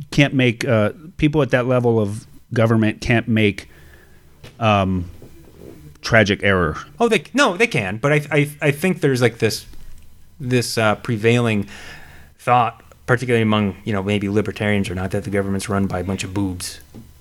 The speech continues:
Speaker 2: And I don't think that's the case. I think that, again, they know exactly what they're doing, but their intentions and their machinations are very
Speaker 1: Machinations.
Speaker 2: very, um,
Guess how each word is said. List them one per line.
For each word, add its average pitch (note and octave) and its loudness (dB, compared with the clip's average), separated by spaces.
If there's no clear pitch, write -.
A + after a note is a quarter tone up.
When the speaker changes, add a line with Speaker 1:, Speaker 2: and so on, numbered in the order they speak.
Speaker 2:
And F#2+ -4
I F#2 -2
don't G2 -4
think F#2+ -8
that's F#2 -10
the - -16
case. - -8
I G#2 -4
think G#2 -4
that, G#2 -6
again, G2+ 0
they G2 -2
know G2 0
exactly F#2+ -4
what G#2+ -4
they're A2+ -6
doing, G2+ 0
but G2 -4
their G2 -2
intentions G2+ -4
and G#2 -4
their F#2 -4
machinations F#2+ -4
are F2 -6
very F2 -2
Speaker 1:
Machinations. - -2
Speaker 2:
very, G#2 0
um, F#2 0